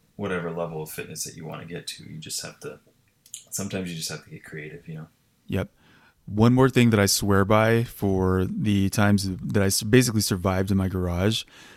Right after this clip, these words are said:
Speaker 1: Hmm.
Speaker 2: Um, what is it called? A landmine attachment.
Speaker 1: Oh, yes.
Speaker 2: So if you can,
Speaker 1: Absolutely.
Speaker 2: if you can get your hands on a barbell plus a landmine attachment,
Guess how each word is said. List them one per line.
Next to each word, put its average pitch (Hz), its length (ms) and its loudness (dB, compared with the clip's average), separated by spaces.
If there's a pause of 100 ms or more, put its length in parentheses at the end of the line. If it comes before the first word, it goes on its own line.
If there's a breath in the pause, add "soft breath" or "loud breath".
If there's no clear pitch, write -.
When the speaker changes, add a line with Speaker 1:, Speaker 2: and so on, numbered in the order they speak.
Speaker 1:
Hmm. 90 200 -10
Speaker 2:
Um, 92 640 2
what 101 140 2
is 104 60 2
it 110 60 4
called? 110 220 4
A 101 100 4
landmine 101 1000 4 (220)
attachment. 98 540 -4 (380)
Speaker 1:
Oh, 85 500 -6
yes. - 180 -2
Speaker 2:
So 95 640 6 (680 soft breath)
if 110 160 0
you 110 80 8
can, 120 280 8
Speaker 1:
Absolutely. 117 220 4 (300)
Speaker 2:
if 107 80 -4
you 107 80 2
can 113 100 6
get 113 180 2
your 110 80 4
hands 117 460 4
on 101 420 4
a 98 200 2
barbell 107 760 4 (160)
plus 104 460 2
a - 80 0
landmine 98 720 4
attachment, 127 760 0